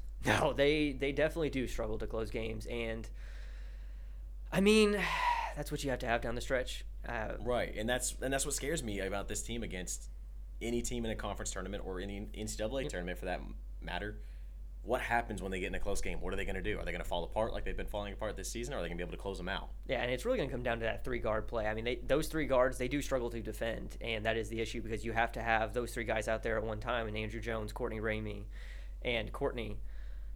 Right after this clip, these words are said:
Speaker 1: <sighs> It's just tough. I mean, I, I mean, I don't know.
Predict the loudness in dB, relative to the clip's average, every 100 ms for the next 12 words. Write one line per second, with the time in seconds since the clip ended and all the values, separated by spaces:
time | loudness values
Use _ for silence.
0 | -6 -8 -8 -8 -2 2 4 2 0 -2
1 | -2 0 0 2 4 4 2 -2 -6 -4
2 | -2 -2 -2 -4 -6 -8 -8 -8 -8 -8
3 | -8 -8 -8 -8 -8 -8 -6 -4 -4 -4
4 | -4 -6 -6 -6 -6 2 4 4 4 4
5 | 6 8 8